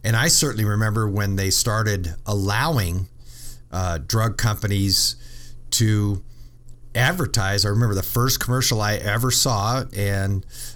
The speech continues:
I was married at the time with the, with my kids and everything, and we saw the commercial for, uh, Allegra, the,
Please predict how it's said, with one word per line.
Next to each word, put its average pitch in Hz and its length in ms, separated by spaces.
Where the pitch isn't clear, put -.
I 98 100
was 104 200
married 107 420
at 110 100
the 117 60
time 107 500
with 101 200
the, 95 540
with 104 220
my 104 140
kids 101 420
and 98 100
everything, 101 460
and 90 200
we 107 120
saw 113 280
the 110 80
commercial 107 540
for, 98 760
uh, 95 280
Allegra, 117 640
the, 90 320